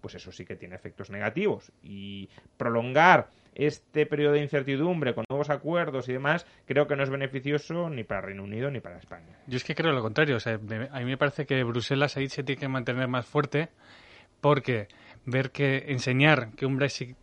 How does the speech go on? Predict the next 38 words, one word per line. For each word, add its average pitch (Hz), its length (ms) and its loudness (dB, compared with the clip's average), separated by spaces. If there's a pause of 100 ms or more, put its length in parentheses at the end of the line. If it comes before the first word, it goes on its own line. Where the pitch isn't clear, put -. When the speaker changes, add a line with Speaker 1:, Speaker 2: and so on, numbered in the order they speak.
Speaker 2:
es 127 220 -2
fácil 127 520 0
y 123 100 -10
no 113 280 -2
tiene 120 340 0
repercusiones, 127 760 -2 (340)
lo 123 100 -2
que 117 60 0
va 120 60 4
a - 20 -2
hacer 123 180 -4
es 127 160 -6
abrir 123 220 0
la 123 140 2
puerta 135 400 0 (720)
a 127 160 2
que 120 320 2
otros 127 240 0
países 135 640 4 (140)
tomen 131 240 0
el 127 100 2
mismo 127 200 0
Speaker 1:
Pues, 127 80 -4
Speaker 2:
camino. 135 300 4
Speaker 1:
si 110 80 -4
se - 80 -12
quieren 92 260 -6
ir 196 220 2
y 147 60 -2
no 113 140 -6
están 107 180 -8
a 104 60 -2
gusto, 104 240 -2
que 175 80 0
se - 100 -4
vayan. 175 300 2
Es 117 60 -2
decir, 113 240 -4